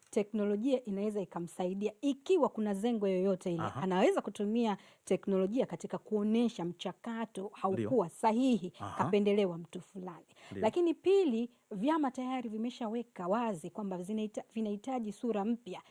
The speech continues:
Speaker 1: Si kana kwamba wazee hawahitajiki. Wazee wana, wana, wana uzoefu,
Speaker 2: Ndio.
Speaker 1: wazee wana, wana, wanahitaji katika masuala ya ushauri.
Speaker 2: Ushauri, ndio, na
Speaker 1: Ya, lakini wa-, wanataka kuonesha, eh, kipi kilichofanyika kale na sasa, ku-, tukichanganya pamoja tunaweza tukapata kitu kikubwa.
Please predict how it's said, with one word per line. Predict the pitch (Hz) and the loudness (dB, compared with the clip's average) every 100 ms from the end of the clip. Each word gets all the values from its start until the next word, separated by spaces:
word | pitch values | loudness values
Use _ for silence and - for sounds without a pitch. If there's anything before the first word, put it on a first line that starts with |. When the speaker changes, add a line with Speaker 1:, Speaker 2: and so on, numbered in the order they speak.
| - _ | -20 _
Speaker 1:
Si | - 381 | -2 0
kana | 320 277 | 0 -2
kwamba | - 277 247 | 0 0 0
wazee | 226 208 254 | -2 -2 -2
hawahitajiki. | - 208 196 208 196 214 - | -2 -4 -4 -4 -6 -6 -4
Wazee | 185 185 214 220 | -4 -2 0 0
wana, | 185 180 - | 0 -6 -2
wana, | 185 180 196 | 0 0 -2
wana | 180 180 | -4 -2
uzoefu, | 180 190 220 269 - 294 - | -4 -2 -2 -2 -4 -6 -4
Speaker 2:
Ndio. | 208 190 | -4 2
Speaker 1:
wazee | 190 180 226 | 2 4 4
wana, | 208 190 190 185 190 | 4 0 -2 -4 -4
wana, | 196 180 185 | -6 -6 -6
wanahitaji | 214 190 180 180 - 240 220 | -8 -6 -6 -6 -4 -2 -2
katika | 190 - 190 | -6 -12 -12
masuala | 185 - 208 190 | -12 -6 -4 -4
ya | 180 | -6
ushauri. | 165 - 214 294 311 | -10 -6 -2 0 4
Speaker 2:
Ushauri, | 139 165 165 | 6 8 6
ndio, | 120 131 139 | 4 0 0
na | |
Speaker 1:
Ya, | 214 185 247 262 240 | 2 2 0 -2 -6
lakini | 226 190 - 269 | -2 0 2 2
wa-, | 226 - | 2 2
wanataka | 208 220 277 240 | 0 -2 -2 -2
kuonesha, | 240 226 233 254 302 277 - 196 180 _ _ - | 0 2 2 2 2 0 -2 -8 -8 _ _ 0
eh, | 214 208 226 - - - | 4 4 2 -8 -20 -2
kipi | 294 262 | -2 0
kilichofanyika | 247 226 233 214 240 294 247 | -2 0 0 0 0 2 0
kale | - 294 294 262 | -2 -2 0 0
na | 185 | -2
sasa, | - 233 214 | -4 -6 -6
ku-, | - | -8
tukichanganya | 180 - 190 202 202 226 | -12 -12 -10 -6 -2 -2
pamoja | 220 247 240 | -2 -2 -2
tunaweza | 196 175 | -4 -8
tukapata | - - 175 | -10 -14 -14
kitu | - 165 | -12 -14
kikubwa. | - - - 170 | -14 -14 -10 -10